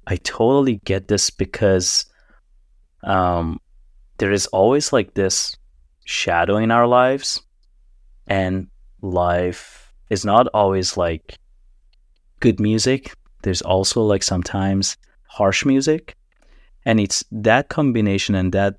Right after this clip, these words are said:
balance between realizing the dark sides and the shadows, of course,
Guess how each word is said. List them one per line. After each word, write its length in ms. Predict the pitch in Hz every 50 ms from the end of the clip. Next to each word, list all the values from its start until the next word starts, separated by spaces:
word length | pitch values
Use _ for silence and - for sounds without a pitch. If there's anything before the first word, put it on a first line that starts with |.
| _ -
balance 640 | 110 98 98 98 92 98 104 107 101 95 90 - -
between 540 | - 101 90 - - 107 101 101 98 95
realizing 760 | 90 90 90 98 107 127 143 139 127 120 107 98 92 101 95 92
the 100 | 87 87
dark 340 | - 90 85 87 90 87 -
sides 720 | - - 85 85 85 85 82 82 82 82 80 - - - - _ _ _ _ _ _ _ -
and 140 | - 98 90
the 40 | 92
shadows, 640 | - - - 92 90 85 85 87 85 85 85 82
of 160 | 80 - - -
course, 560 | - 90 85 82 80 78 - - - -